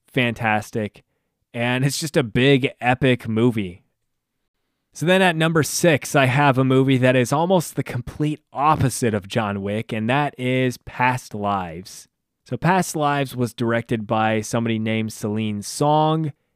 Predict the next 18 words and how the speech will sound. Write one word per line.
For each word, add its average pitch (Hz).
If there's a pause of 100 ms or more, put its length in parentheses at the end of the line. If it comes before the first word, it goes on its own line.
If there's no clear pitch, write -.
and 147
it 156
is 185
this 180
romance 196
drama. 185
I 160
don't 175
even 165
know 151
if 143
I 139
wanna 135
call 139
it 135
a 131
romance, 135
but 127